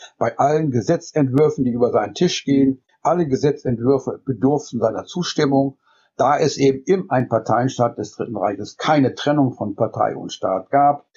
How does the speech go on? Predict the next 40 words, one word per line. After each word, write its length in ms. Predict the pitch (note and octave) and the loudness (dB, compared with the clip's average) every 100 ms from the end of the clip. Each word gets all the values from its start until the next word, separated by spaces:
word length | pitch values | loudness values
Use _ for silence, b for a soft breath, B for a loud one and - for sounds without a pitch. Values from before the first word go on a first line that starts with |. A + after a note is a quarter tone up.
| B | B
Er 200 | B2+ A2 | -2 2
wirkt 400 | C3 D3+ - - _ _ _ b _ | 0 0 -6 -20 _ _ _ b _
bei 320 | A2+ A2+ G#2+ | -2 0 0
allen 280 | B2+ C#3 A#2 | 2 2 2
Beamtenernennungen 1200 | D#3 - - - D3+ - C3 C3 B2+ A#2+ A#2 A#2+ _ - | 0 0 -2 -4 -8 -6 -2 0 2 0 -2 -6 _ -4
mit, 320 | C#3 D3 - | -2 -2 -6
die 120 | A#2+ A2+ | 0 0
er 100 | G#2+ | 0
politisch 500 | - C3+ C#3+ C3 A2+ | 0 0 2 -4 -2
überprüft 520 | A2 - C#3+ C3+ C3+ | -4 0 0 0 -2
und 140 | G#2 | -2
billigen 440 | C3+ C3+ B2+ A2+ G#2 | 0 2 0 -2 -2
muss. 300 | B2 - b b | -4 -4 b b
Das 180 | A#2+ C#3+ | -4 0
heißt, 220 | D#3 D3 | 0 0
es 160 | C#3+ - | -4 -2
gibt 240 | C#3 - | -4 -4
kaum 400 | - D3+ G3 F#3 | -4 0 2 0
etwas, 420 | B2+ - C#3 - b b - | -4 0 -2 -2 b b -4
wo 120 | A#2+ | 0
Hess 200 | D3+ C#3+ | 0 0
also 200 | B2+ A2+ | -2 -2
keine 320 | - A#2 B2 | -2 0 2
Rolle 260 | B2 G3 D#3 | 2 2 2
spielt. 340 | - C#3 C#3 _ _ | -2 -10 -12 _ _
Bei 120 | B2+ C3 | -2 2
den 220 | C#3 A#2 | 0 2
Beamtenernennungen 960 | - E3+ F#3 D#3 C3 C3+ C#3+ C3+ B2+ - _ _ - | 0 0 -2 -4 2 4 4 4 2 -4 _ _ -4
wenn 140 | C#3 | 0
man 240 | B2+ A#2+ - - G#2+ | 0 -2 -8 -8 -2
weiß, 380 | C3 D3 E3 - | 2 2 0 -2
dass 180 | C3+ - | -2 0
das 240 | B2 - | -2 -2
eben 220 | B2 A#2+ - | -4 -4 -8
bis 220 | C3 C#3 C3 | -2 0 2
hinuntergeht 600 | C#3+ F3+ D#3+ C3 C#3 C3+ | 0 2 -2 2 0 2
zur 160 | C3+ | -2
Besoldungsgruppe 800 | - C3 C#3+ C#3 - A#2 A#2+ A2 - | 0 0 0 -2 -4 -4 -2 -2 -2
A 160 | G#2 | -4
zwei, 540 | - G#2+ A#2 D3+ E3 | -4 0 0 2 -2